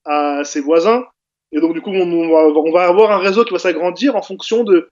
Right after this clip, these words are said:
finalement, du quartier où on est. Euh, et donc ça, ça a un gros impact. Donc si on s'investit un petit peu dans le quartier, si on essaie de rencontrer les gens,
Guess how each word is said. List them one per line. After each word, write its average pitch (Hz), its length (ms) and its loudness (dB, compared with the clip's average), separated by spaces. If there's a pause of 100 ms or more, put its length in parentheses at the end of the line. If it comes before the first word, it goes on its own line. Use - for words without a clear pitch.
(240)
finalement, 185 300 -2
du 196 120 -2
quartier 208 420 -4
où 196 140 -6
on 180 100 -2
est. 160 180 -2 (1200)
Euh, 147 500 2 (280)
et 165 60 0
donc 175 140 0
ça, 233 80 -2
ça 220 180 0
a 208 40 2
un 196 40 -2
gros 190 220 -2
impact. 208 240 -4
Donc 175 180 -6
si - 80 -6
on 247 60 0
s'investit 214 320 -4
un - 20 -12
petit - 60 -10
peu 208 40 -6
dans 190 80 -2
le 175 60 -4
quartier, 202 340 -4
si - 100 -8
on 165 120 -2
essaie 165 120 -6
de 170 60 0
rencontrer 165 380 -4
les 160 100 4
gens, 190 260 -4